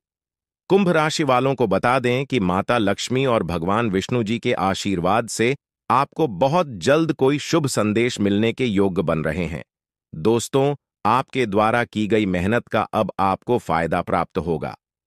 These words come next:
आपको बता दें, माता लक्ष्मी और भगवान विष्णु जी की कृपा से ही आपकी आर्थिक स्थिति पहले से बेहतर होगी। आपके रुके हुए कार्य अब सफलतापूर्वक बनेंगे। दोस्तों के साथ मेलजोल बढ़ेगा।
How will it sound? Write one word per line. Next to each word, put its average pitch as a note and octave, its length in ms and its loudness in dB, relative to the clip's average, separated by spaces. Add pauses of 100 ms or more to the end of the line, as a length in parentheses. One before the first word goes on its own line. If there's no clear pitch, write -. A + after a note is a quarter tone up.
(160)
आपको A2 360 0
बता G#2 320 0
दें, D3+ 220 -2 (360)
माता A#2+ 420 0
लक्ष्मी C3+ 560 -2
और G2 200 -4
भगवान F#2 560 -4
विष्णु G#2 400 -2
जी G2+ 160 -4
की A2 120 -8
कृपा G#2 360 -2
से A#2 160 -4
ही B2 240 -2 (220)
आपकी G#2+ 360 -2
आर्थिक G2 480 -4
स्थिति A2 340 -6
पहले F#2 360 -4
से F#2 140 -4
बेहतर D2+ 400 -6
होगी। C2+ 340 -10 (380)
आपके A2 340 0
रुके G2+ 280 0
हुए A2 240 0
कार्य C3 520 -2 (220)
अब G#2 140 -2
सफलतापूर्वक G2+ 1000 -2
बनेंगे। C#2+ 480 -6 (340)
दोस्तों A#2 460 0
के B2 120 -6
साथ B2+ 280 0 (120)
मेलजोल G#2+ 600 0
बढ़ेगा। D#2+ 580 -6